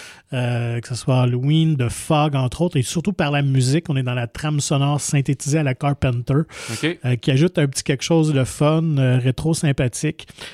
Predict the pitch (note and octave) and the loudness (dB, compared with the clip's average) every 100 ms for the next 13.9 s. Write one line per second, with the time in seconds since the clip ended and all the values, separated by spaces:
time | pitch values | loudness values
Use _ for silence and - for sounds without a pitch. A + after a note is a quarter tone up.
0 | - - B2+ C3 C3+ D#3 E3 E3+ F3 F3 | -16 -2 2 4 4 2 2 2 2 2
1 | - C#3+ C#3+ C#3 D3 C#3+ B2+ - D3 D#3 | 2 2 2 2 0 2 0 0 2 2
2 | B2+ E3 D3+ C#3+ C#3 D3+ D#3+ D#3 C3 A#2 | 2 2 0 -2 0 0 2 2 0 0
3 | B2 D#3+ F3 - D#3+ D3+ - B2+ - D#3 | 0 0 0 -2 -2 -2 -2 -4 -2 -2
4 | F3 C#3 - B2+ F3 F#3 F3+ F#3+ E3 D3 | -2 -6 -6 0 2 2 2 4 4 4
5 | D3 D#3 C3 B2+ C3+ C#3+ B3 - G#3 D3+ | 2 2 2 2 0 0 -2 0 2 2
6 | D3 E3 F3 F3+ C#3+ C3 C#3 C#3 C3+ - | 2 2 2 2 2 0 0 0 0 2
7 | E3+ - E3 C#3+ E3+ - - - - - | 0 2 2 2 0 -2 -14 -16 -14 -16
8 | - - C3 B2+ C3 C3 B2 - D3 D3+ | -16 -6 -2 0 0 -2 -4 -2 0 0
9 | C#3+ D#3+ E3 C#3+ - E3+ - E3+ E3 E3+ | 0 0 0 -2 -2 0 0 2 4 4
10 | F3 D#3 D#3+ D3 D#3 F#3+ F#3+ D#3 C#3+ D3+ | 4 4 4 4 4 2 2 0 2 2
11 | D3 E3 D3+ C#3+ C#3+ B2+ E3 - D3 D3+ | 0 0 0 0 -2 -2 -4 0 2 2
12 | - D3+ C#3+ C3+ C3+ A#2+ B2 C#3 E3+ F3+ | 0 0 2 2 2 0 0 2 4 2
13 | D#3 - B2+ - - C3+ B2+ - | 0 -6 -8 -8 -6 0 0 -2